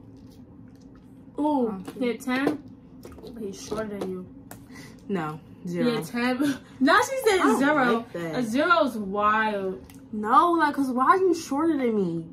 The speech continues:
Speaker 1: I'm so dead.
Speaker 2: No. Mm-mm. No.
Speaker 1: Really? That's a zero for you? To me, that's like a
Speaker 2: Wow.
Speaker 1: solid.
Speaker 2: Okay, I give you a three.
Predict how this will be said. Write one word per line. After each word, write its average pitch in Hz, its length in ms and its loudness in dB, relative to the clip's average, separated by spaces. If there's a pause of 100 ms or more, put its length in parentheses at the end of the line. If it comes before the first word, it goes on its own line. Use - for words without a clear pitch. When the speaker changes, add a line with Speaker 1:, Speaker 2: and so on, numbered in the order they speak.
(800)
Speaker 1:
I'm 262 200 -2
so 190 320 -12
dead. 185 480 -12 (300)
Speaker 2:
No. 170 320 -10 (1000)
Mm-mm. - 1400 -14 (240)
No. 214 160 -6
Speaker 1:
Really? 247 240 0
That's 359 200 0
a 285 100 -2
zero 233 300 -2
for 359 100 -4
you? 480 340 2 (600)
To 302 80 -2
me, 311 140 2
that's 381 180 4
like 330 100 0
a 247 120 0
Speaker 2:
Wow. 262 80 -4
Speaker 1:
solid. 240 460 0 (840)
Speaker 2:
Okay, 294 320 2
I 277 60 2
give 330 140 4
you 294 180 8
a 214 40 2
three. 175 500 0